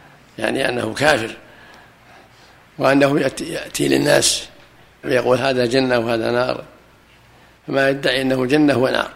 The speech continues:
وما يدعي النار هو، هو تقدم أنه شيء طيب. فالواجب على كل مكلف أن يحذر هذا الخبيث وأن ينتبه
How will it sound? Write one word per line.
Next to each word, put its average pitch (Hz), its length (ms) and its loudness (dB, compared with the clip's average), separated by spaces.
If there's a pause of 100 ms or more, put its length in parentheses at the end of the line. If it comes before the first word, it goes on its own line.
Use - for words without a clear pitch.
(240)
وما 127 180 0
يدعي 127 300 0
النار 147 280 0
هو، 135 140 -2
هو 123 460 -2 (680)
تقدم 127 400 -2
أنه 117 320 0
شيء 127 260 -2
طيب. 117 380 -4 (640)
فالواجب 143 480 4
على 123 380 0 (360)
كل 175 200 2
مكلف 139 380 -2
أن 143 60 0
يحذر 123 240 0
هذا 117 300 -2
الخبيث 123 400 -6 (680)
وأن 123 140 -4
ينتبه 135 500 0